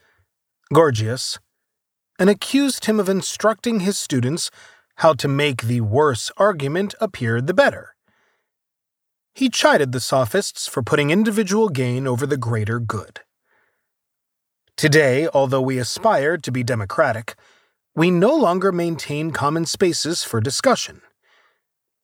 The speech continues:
We no longer meet each other in the marketplace, in our civic institutions, even in our theaters, to discuss the most important human questions. We retreat into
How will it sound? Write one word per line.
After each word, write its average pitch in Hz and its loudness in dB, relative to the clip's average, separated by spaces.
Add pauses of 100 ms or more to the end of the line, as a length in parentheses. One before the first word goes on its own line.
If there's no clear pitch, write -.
(120)
We 247 4
no 302 4
longer 240 2
meet 147 0
each 127 -6
other 123 0
in 143 0
the 143 -2
marketplace, 113 -4 (420)
in 151 4
our 139 4
civic 160 -2
institutions, 143 -6 (540)
even 156 4
in 135 2
our 117 2
theaters, - -4 (400)
to 208 -4
discuss 220 2
the 165 -2
most 175 0
important 220 -2
human 131 -4
questions. - -4 (1040)
We 226 4
retreat 233 -2
into 170 -2